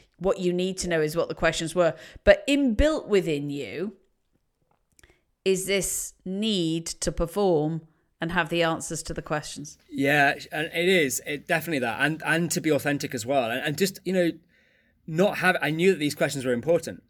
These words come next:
Speaker 2: and, like, not having the answers, it's almost like I just felt completely unprepared. It's like, it's like going out the house without wearing your shoes and just being like, "Oh, I didn't realize that everyone wore shoes."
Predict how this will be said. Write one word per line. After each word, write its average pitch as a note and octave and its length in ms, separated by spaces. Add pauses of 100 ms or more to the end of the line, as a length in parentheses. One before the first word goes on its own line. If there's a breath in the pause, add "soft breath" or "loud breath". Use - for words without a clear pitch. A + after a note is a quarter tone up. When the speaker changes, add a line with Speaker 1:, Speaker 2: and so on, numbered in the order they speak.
Speaker 2:
and, C3+ 180
like, C#3 160
not D3 300
having C#3+ 280
the B2+ 80
answers, C3 600 (600 soft breath)
it's D#3+ 140
almost G#3 240
like F#3 220
I D#3+ 80
just D#3+ 180
felt E3 200
completely D3+ 440
unprepared. C3+ 560
It's A#2 140
like, C#3+ 180 (100)
it's - 200
like C#3 360
going D3+ 260
out C#3+ 100
the C3 80
house C3 260
without B2 320
wearing A#2+ 260
your A#2 100
shoes A#2 360
and A#2 100
just B2 160
being B2+ 200
like, A#2 200
"Oh, C3+ 60
I B2+ 80
didn't C3 160
realize A#2 320
that A#2+ 100
everyone A2+ 340
wore A2 140
shoes." G#2 400